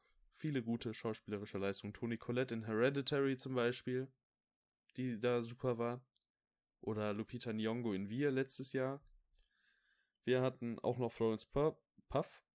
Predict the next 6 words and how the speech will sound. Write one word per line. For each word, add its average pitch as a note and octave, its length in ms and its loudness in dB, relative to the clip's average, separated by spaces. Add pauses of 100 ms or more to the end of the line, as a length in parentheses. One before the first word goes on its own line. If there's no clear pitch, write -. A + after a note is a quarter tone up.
(140)
Florence B2 340 2
Pugh, F#3 380 -2 (280)
Flo-, D3 220 2
<laughs> D3 360 -4
Florence C3 680 -2 (120)
P-, D#3 220 6